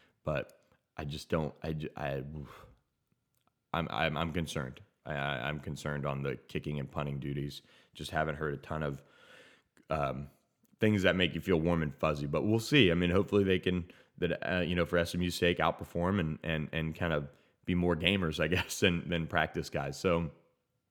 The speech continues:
um, with that, guys, S M U hasn't released a depth chart, so we don't have one. Uh, we'll have one, I would imagine, for the, you know, the game, um, when, when everyone,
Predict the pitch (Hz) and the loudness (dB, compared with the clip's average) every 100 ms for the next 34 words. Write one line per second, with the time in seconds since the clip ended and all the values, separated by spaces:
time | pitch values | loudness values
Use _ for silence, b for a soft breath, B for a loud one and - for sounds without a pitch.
0 | _ _ - 95 82 76 - B B B | _ _ -2 2 2 0 -6 B B B
1 | 113 117 113 98 107 107 95 - 110 107 | 4 8 8 8 8 8 4 0 0 2
2 | 107 85 90 98 90 92 95 85 85 85 | 0 4 4 4 2 0 0 0 0 0
3 | - 90 85 - 76 76 95 123 160 151 | 0 0 0 0 -2 0 2 8 8 8
4 | 151 151 139 B B - 80 80 80 80 | 4 2 -4 B B -6 -2 0 0 -2
5 | 80 - 107 95 90 87 80 - 78 76 | -4 0 2 4 2 0 -2 -2 0 0
6 | 76 76 78 80 - 80 73 - 76 76 | 0 0 -2 -4 -4 -2 -2 -6 -8 -8
7 | - 78 69 76 85 90 87 92 - b | -8 -8 -6 -4 0 2 2 -2 -10 b
8 | b b 73 71 69 69 - _ 82 80 | b b -4 -2 -2 -4 -8 _ -6 -4
9 | 73 - 78 73 78 76 73 71 | -4 -4 -4 -2 -2 -2 -4 -6